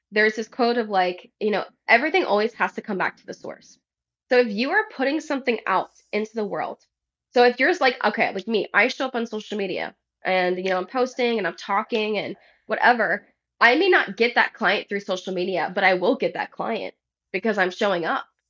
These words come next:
and I'm putting myself out there. So I think it's really about trusting that, like, as long as you are showing up in some way, if you are communicating in some way, if you're like, "Fuck social media, but I want, like, an email list where I'm, like, sending out all of my juicy, yummy wisdom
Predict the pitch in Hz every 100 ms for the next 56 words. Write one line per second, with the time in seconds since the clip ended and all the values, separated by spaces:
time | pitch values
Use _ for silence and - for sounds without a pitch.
0 | _ - 196 185 175 220 208 185 185 180
1 | 180 165 277 - - - - _ _ _
2 | _ - 247 233 226 247 285 - 359 254
3 | 262 277 226 220 - 214 226 220 180 175
4 | 233 - 196 - _ 233 240 233 240 262
5 | 440 466 285 277 254 - 240 220 262 -
6 | 208 - 196 196 - 185 208 190 147 269
7 | 339 _ _ _ 233 208 240 254 - 226
8 | 196 226 247 240 214 214 190 185 190 175
9 | 175 170 247 302 _ _ _ 226 233 254
10 | 262 - - 240 247 247 247 240 202 220
11 | 233 214 196 190 190 - 202 190 214 -
12 | 269 302 180 135 156 - 202 190 185 -
13 | 226 220 240 202 185 185 202 220 202 196
14 | 208 220 254 226 202 208 208 214 202 220
15 | 214 208 196